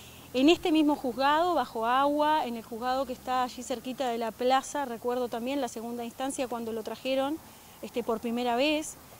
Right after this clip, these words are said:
luego de, de, de, de haber confesado el crimen, este,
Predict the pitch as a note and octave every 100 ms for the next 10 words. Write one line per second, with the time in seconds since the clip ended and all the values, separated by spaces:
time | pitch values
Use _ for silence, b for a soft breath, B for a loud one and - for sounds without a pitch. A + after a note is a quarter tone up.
0 | B A3 B3+ B3+ A#3+ A3+ G#3+ A3 A3+ A3+
1 | G#3+ A3+ A#3 B3 B3+ A#3 - B3+ A#3+ A#3
2 | D4+ D4+ C4 C#4 A#3+ A#3 - B3